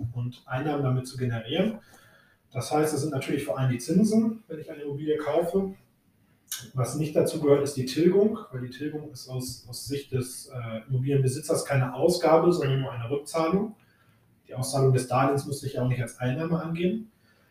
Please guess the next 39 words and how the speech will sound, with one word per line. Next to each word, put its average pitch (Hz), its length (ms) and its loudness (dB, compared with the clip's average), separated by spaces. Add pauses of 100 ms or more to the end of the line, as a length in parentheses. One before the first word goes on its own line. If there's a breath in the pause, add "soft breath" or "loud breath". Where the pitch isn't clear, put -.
(180)
Dann 139 160 -2
sind 139 160 0
es 139 100 -6
die 127 80 -10
gesamten 131 320 -2
Instandhaltungsaufwendungen, 160 1400 4
die 147 160 -2
ich - 120 -4
mit - 120 -4
der - 80 -2
Immobilie 143 480 -2
habe, 135 440 2
die 123 120 -4
Suche 123 300 -8
nach - 180 -4
Mietern, 139 720 2
die - 60 -20
Fahrt 127 280 0
zur 135 100 -6
Immobilie 131 360 2
hin, 165 280 4
ich - 160 -6
muss - 120 -8
mir 120 80 -8
die 123 100 2
auch 127 100 2
mal 131 120 -2
angucken, 156 360 0
ob 123 100 0
die 127 80 -6
noch - 220 -6
alles - 220 -12
in - 40 -20
Ordnung 151 380 4
ist. 151 280 0 (680 soft breath)
Und 127 220 -4
alle 156 420 4
Einnahmen, 131 560 4
äh, 120 160 -2